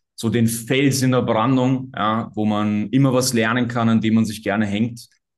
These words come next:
Das heißt, es ist genauso wie im Sport nicht nur etwas, was ich einmal mache, sondern was ich wirklich tagtäglich ausleben muss. Definitiv.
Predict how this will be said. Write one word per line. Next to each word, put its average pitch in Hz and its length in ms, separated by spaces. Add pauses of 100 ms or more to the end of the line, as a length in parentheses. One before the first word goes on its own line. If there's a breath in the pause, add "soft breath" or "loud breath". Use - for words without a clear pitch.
(140)
Das 110 200
heißt, 120 460
es 113 120
ist 120 160
genauso 120 460
wie 123 40
im 131 100
Sport 123 520
nicht 120 200
nur 123 100
etwas, 117 380
was 113 100
ich 113 180
einmal 120 320
mache, 113 360
sondern 110 280
was 110 160
ich 107 140
wirklich 104 280
tagtäglich 95 520
ausleben 90 400
muss. - 320
Definitiv. 95 580